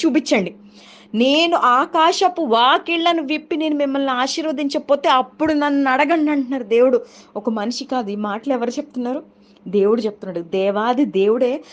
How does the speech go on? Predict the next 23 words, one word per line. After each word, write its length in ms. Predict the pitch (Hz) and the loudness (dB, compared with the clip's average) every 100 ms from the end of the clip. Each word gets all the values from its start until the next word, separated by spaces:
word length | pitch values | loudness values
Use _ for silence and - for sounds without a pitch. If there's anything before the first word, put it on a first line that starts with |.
| - 170 | -18 -10
అంత 300 | 214 240 285 | -8 -2 -2
గొప్పగా 480 | 220 190 - 247 | -2 -8 -6 -4
మనతో 340 | 254 220 214 247 | -4 -4 -6 -6
ఛాలెంజ్ 520 | 247 208 - 220 214 | -6 -6 -6 -6 -8
చేస్తున్నాడు. 260 | 214 214 220 | -8 -6 -4
ఇంతగా 500 | 254 370 392 403 381 - - | -4 0 2 2 0 -8 -6
దేవుడు 260 | 220 269 294 285 | 2 4 2 -2
ఛాలెంజ్ 280 | 240 254 277 | -4 -2 -2
చేసినప్పుడు 480 | 269 269 240 196 185 - _ _ _ _ _ - - | -4 -4 -6 -6 -10 -12 _ _ _ _ _ -20 -8
మనము 500 | 202 247 247 202 262 - _ - | -4 -2 -2 -4 -6 -10 _ -8
ఎప్-, 340 | 226 220 - | -8 -8 -4
ఒక్-, 420 | 294 - - - | -4 -4 -20 -8
ఇచ్చి 260 | 311 - 440 453 | -8 -2 -2 0
చూద్దాం. 300 | 427 302 208 - _ _ 202 | 0 -2 -6 -12 _ _ -2
దేవుడు 320 | 269 320 381 | 2 2 2
అప్పుడు 260 | 302 - | 0 0
ఆశీర్వదించకపోతే 800 | 262 277 381 381 370 392 403 381 | 0 0 -4 -6 -4 -6 -6 -4
అప్పుడు 220 | 370 294 | -4 -4
నిజంగా 420 | 269 277 370 392 - - - - | -4 -2 0 0 0 -6 -20 -6
అప్పుడు 280 | 269 - 349 | -6 0 2
మీరు 200 | 339 320 | 2 0
అడగండి 380 | 233 262 311 294 | -2 -2 -2 -2
దేవుణ్ణి. 480 | 208 208 269 214 | -2 0 0 -6